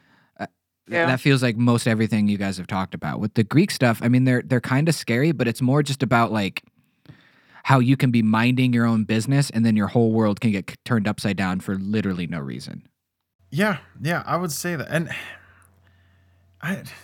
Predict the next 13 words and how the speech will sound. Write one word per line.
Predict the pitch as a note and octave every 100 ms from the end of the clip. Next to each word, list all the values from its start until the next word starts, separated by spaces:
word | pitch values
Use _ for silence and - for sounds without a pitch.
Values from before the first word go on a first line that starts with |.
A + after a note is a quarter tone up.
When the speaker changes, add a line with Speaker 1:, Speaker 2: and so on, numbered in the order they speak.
| -
Speaker 3:
it's, | D3+ - -
<laughs> | - D#5 C5+ - C#5 _ _ _ _ _ - - -
it | F#3
would | G#3+
suck | - - A3 G3+ -
to | -
be | A#2+ A2+ G#2+ G#2+
in | - A#2+ A2+ A2+ A2 A#2
Greek | A2+ G#2+ -
mythology. | G#2+ - A2 G2 G2 G2 G2+ A2+ -
<laughs> | G#3 - -
That's | G#3+ - -
what, | B3+